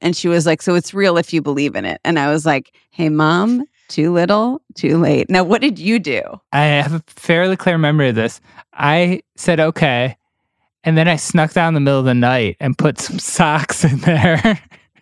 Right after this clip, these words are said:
Speaker 2: <laughs>
Speaker 1: I can't remember this.
Speaker 2: And came down the next morning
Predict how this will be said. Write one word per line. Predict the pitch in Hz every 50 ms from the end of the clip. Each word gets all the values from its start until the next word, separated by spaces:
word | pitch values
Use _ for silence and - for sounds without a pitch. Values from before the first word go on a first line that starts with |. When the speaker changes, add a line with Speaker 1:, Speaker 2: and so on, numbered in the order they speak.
| _ _ _ _ _ _ _ _
Speaker 2:
<laughs> |
Speaker 1:
I | - - - _ _ 277 - _ _ - 247 - _ -
can't | - - - _ - 220 - _
remember | - - - _ - 214 - - _ - 196 - _ _
this. | - 202 - _ - - - - - - 214 190 165 -
Speaker 2:
And | 202 185 175 175 - - - - - - 226 -
came | - 202 185 208 185
down | - 208 185 202 180 175 180 165
the | 208
next | 190 180 180 196 190 - -
morning | 175 180 180 175 165 156 156 156